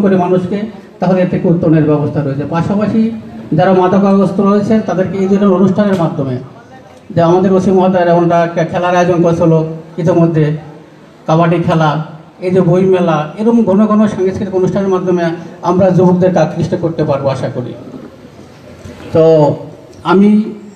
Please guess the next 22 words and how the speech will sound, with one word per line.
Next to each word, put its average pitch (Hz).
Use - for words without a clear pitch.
আজকের 190
উপস্থিতি 190
সবাইকে 175
স্বাগত 185
জানাই 185
এবং 180
সবাইকে 175
অবগত 175
করতে 170
চাই 165
যে 156
আমাদের 180
এমপি 202
মহোদয় 220
যে 180
রাজনীতি 190
ডাক 185
দিয়েছিলেন 214
আমরা 190
তারই 190
ফসল। 220
আমি 185